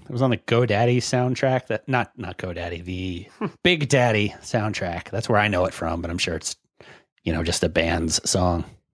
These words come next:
Speaker 1: It's called Instant Pleasure.
Speaker 2: Well, we've added a word and changed its meaning dramatically.
Speaker 1: Outstanding. Um,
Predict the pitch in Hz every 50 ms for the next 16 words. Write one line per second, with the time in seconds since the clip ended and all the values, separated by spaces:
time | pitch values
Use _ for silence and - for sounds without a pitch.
0 | _ _ _ _ - - - - - - - - - - - - _ _ _ -
1 | - - 80 95 92 85 - - - 78 80 - - 90 85 90 85 82 80 80
2 | - - - - - - - - - _ _ _ _ _ _ _ _ _ _ _
3 | _ _ _ _ - _ _ _ _ _ - 113 135 151 131 123 127 127 131 120
4 | 117 110 104 101 101 107 117 131 135 117 101 92 87 - - 117 110 110 107 107
5 | 104 - 107 - - 110 110 113 117 113 113 110 101 87 87 87 - 95 95 92
6 | - _ _ _ _ _ _ _ _ _ - 127 135 131 - - - - - -
7 | - - 151 151 - - - - - - _ _ _ _ _ _ _ _ _ _
8 | _ - 156 131 123 131 131 127 127 143 170 208 214